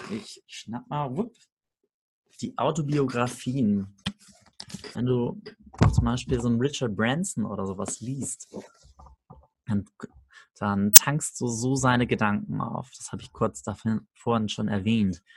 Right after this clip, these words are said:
Aber es hilft dir auch einfach zu sehen, wie Menschen halt ihre Sprünge geschafft haben, wie Menschen die ersten Steps gemacht haben.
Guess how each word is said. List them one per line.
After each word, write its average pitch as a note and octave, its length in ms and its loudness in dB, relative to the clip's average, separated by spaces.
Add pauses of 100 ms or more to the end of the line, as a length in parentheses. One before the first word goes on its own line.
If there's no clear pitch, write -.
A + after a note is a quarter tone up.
(580)
Aber A2+ 240 2
es - 140 0
hilft F3+ 340 4
dir A2+ 100 8
auch A2 80 4
einfach A2+ 300 2
zu - 200 -2
sehen, A#2+ 480 2 (260)
wie B2 240 4
Menschen C3+ 640 2
halt B2+ 240 4
ihre C3 240 6
Sprünge C3+ 460 4
geschafft C3 480 0
haben, G#2 220 2
wie A#2+ 100 2
Menschen C3 480 0
die B2 140 -2
ersten C#3 640 -2
Steps - 440 0
gemacht G2 440 -2
haben. G2 320 -4